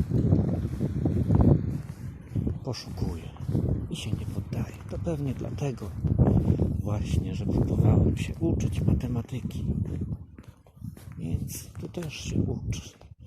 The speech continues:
Ty jeszcze tego nie wiesz, że ci się ona przyda w życiu.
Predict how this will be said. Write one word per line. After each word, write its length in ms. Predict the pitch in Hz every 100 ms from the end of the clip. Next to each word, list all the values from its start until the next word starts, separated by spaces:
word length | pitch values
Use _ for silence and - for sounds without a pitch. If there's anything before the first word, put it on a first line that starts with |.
| - - -
Ty 100 | 156
jeszcze 240 | 127 -
tego 220 | - 160
nie 300 | 165 180 185
wiesz, 360 | 160 143 - - - - - - - -
że 240 | - 113 123
ci 160 | -
się 200 | - -
ona 200 | - 123
przyda 520 | - - - 135 117 -
w 120 | -
życiu. 420 | - - - -